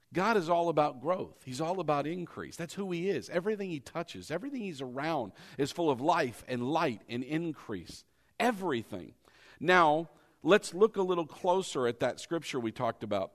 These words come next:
Jeremiah twenty-nine eleven, I'm gonna read the King James Version, okay? It says, "For I know the thoughts that I think toward you, says the Lord,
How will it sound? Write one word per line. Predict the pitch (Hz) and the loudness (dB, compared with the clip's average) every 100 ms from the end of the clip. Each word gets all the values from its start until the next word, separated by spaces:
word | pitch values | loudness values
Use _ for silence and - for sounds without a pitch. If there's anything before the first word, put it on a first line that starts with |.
| 107 | -6
Jeremiah | 104 196 208 185 170 | -2 0 4 4 4
twenty-nine | - 185 180 160 | 0 0 2 0
eleven, | 143 143 170 131 120 110 - - - _ - | 2 4 4 4 -2 -6 -14 -20 -20 _ 2
I'm | 160 | 4
gonna | 208 | 6
read | 185 185 151 | 4 4 2
the | |
King | 135 - 185 165 | -4 -4 -2 -2
James | 123 160 180 185 143 | -2 0 0 -2 -4
Version, | 110 104 98 110 147 - _ - | -4 -4 -4 -8 -10 -14 _ -12
okay? | 113 131 123 | -6 -2 2
It | 175 170 | 2 4
says, | 196 160 | 2 2
"For | - 160 | 2 2
I | 160 | 4
know | 165 208 | 4 4
the | 226 | 2
thoughts | 196 180 165 - | 2 4 4 0
that | 160 | 0
I | 151 | 0
think | 151 156 180 | 0 -4 -6
toward | - 147 117 95 | -4 -2 -2 -4
you, | 98 131 - _ _ | -8 -10 -14 _ _
says | - 147 143 | -2 2 2
the | 165 | 2
Lord, | 175 170 117 | 4 4 2